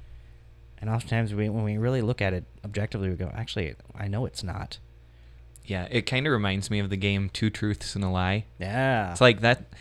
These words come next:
Speaker 2: that's really how Satan operates.
Speaker 1: Mm-hmm.
Speaker 2: He doesn't, he doesn't give you something that's, like, in your face, obviously untrue.
Speaker 1: Right.
Speaker 2: He gives you a little bit of truth and then either just twists it
Speaker 1: Right.
Speaker 2: or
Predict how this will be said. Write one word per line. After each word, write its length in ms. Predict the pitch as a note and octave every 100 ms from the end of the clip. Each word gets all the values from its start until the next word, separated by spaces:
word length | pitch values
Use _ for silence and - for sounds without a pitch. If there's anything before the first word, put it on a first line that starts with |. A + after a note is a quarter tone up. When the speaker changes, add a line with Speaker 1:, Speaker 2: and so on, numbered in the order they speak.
| -
Speaker 2:
that's 260 | A#2 C3+ C3+
really 360 | C3+ C3 C3 B2
how 200 | A#2 A2
Satan 340 | - G2+ G2+
operates. 640 | F#2+ G2 - F#2+ - - G2+
Speaker 1:
Mm-hmm. 260 | F#2+ C3+ F3
Speaker 2:
He 120 | B2
doesn't, 460 | A#2+ A#2+ B2+ G#2 - - - -
he 120 | -
doesn't 420 | C3 C#3 D3+ C#3+ - - - A2+
give 180 | G#2+ A2
you 160 | A#2 A#2
something 460 | - A2 G#2 G#2+
that's, 240 | G2 G2 -
like, 220 | F2+ - -
in 180 | A2+
your 120 | A2 G#2
face, 460 | - G2 F#2+ - - -
obviously 680 | G2 F#2 G2+ F#2 - G2 F#2+
untrue. 720 | F#2+ F#2 - B2+ C3 F#2 F#2+ - -
Speaker 1:
Right. 340 | E2 - - - - -
Speaker 2:
He 180 | - A#2+
gives 280 | B2 A#2
you 200 | C3 B2+
a 20 | G2
little 360 | G2+ A#2 B2+
bit 160 | A#2 G#2+
of 160 | F#2+
truth 560 | - - D#3 F#2+ F2+ - - - - - - - - - -
and 180 | A2 G#2+
then 280 | G#2+ G2+ - - - - - -
either 240 | A2+ G#2+
just 280 | G2+ G2+ -
twists 440 | - A#2 A#2+ - -
it 200 | E3 - -
Speaker 1:
Right. 360 | F2+ D#2 - -
Speaker 2:
or 400 | A2 A2+ G#2